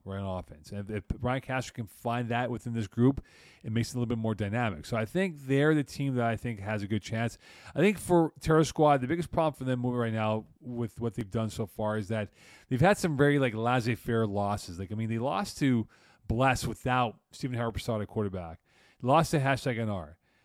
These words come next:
uh, both at Mary Vic. Now they play outdoors on Thursday when they play Cap Friendly Braves, which is not gonna be easy for them. All right, like, it's not gonna be an easy game at all, and that's gonna be a tough one for them. And then Maroons two point oh at Mary Vic on Monday. So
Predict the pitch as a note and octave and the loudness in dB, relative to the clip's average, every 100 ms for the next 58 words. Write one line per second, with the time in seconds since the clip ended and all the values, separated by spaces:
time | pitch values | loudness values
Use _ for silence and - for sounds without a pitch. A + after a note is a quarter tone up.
0 | _ - G#2+ G#2 C3+ C3 A#2 G#2+ F2 D2+ | _ -8 -4 0 0 0 0 -2 -4 -10
1 | - A2 D3 E3+ E3+ D#3 C#3+ C#3 C3 A#2+ | -4 2 4 4 6 4 4 4 4 2
2 | B2 A#2+ A2 G2 B2 B2 G#2+ A#2 A2+ G#2+ | -2 -4 -4 -2 0 2 2 0 0 -4
3 | G2 - G#2+ - A2+ - A#2+ G2+ G#2+ G#2+ | -6 -6 -8 -6 -6 -2 -4 -2 -2 -2
4 | G2+ G2+ E2+ G#2+ A2+ D3 C3+ B2 - B2 | -2 -8 -4 -4 -4 -2 0 -2 -2 0
5 | A#2+ A#2+ - _ _ _ _ - A#2 A#2+ | 2 -2 -12 _ _ _ _ -2 0 0
6 | - A#2 G#2 - B2 A#2+ C3 B2+ A#2 B2 | -4 -4 -4 -2 -2 0 -2 -2 0 2
7 | A#2 A2+ A2 A2+ G#2 G#2 A2+ - C3+ A#2 | 4 4 4 2 -2 -4 -6 -8 -8 -8
8 | - A2+ - G#2 - A2+ A2+ A2 - - | -8 -10 -10 -12 -6 -4 -4 -6 -10 -20
9 | - - B2 A2+ A#2 C3 - B2 B2 A#2 | -12 -2 0 2 4 4 2 0 2 2
10 | A2+ A2+ A2 A2 G#2+ F#2+ G2+ A2+ G2+ G2+ | 2 0 -2 -4 -4 -2 -4 -4 -4 -4
11 | F#2 D2+ - C#3+ C3 | -6 -4 4 6 6